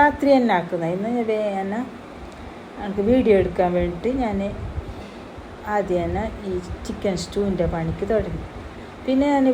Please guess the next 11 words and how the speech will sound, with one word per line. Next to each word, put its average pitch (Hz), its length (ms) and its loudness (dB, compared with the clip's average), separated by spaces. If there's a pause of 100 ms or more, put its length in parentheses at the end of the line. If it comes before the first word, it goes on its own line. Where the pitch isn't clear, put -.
പൊടിയെല്ലാം, 226 680 6 (920)
ആ, 208 60 -8 (180)
കുറച്ച് 202 300 2 (100)
വറുത്തിട്ട് 196 540 0 (1000)
ഇത് 202 160 0 (680)
ആക്കിയിട്ട് 196 400 -4
വെച്ചിട്ടുണ്ടായിരുന്നു. 185 800 -2 (160)
ഇനി 220 220 -6 (120)
കൂടുതൽ 196 520 6
അതിലേക്ക് 196 360 2 (380)
ഇത് 202 100 -2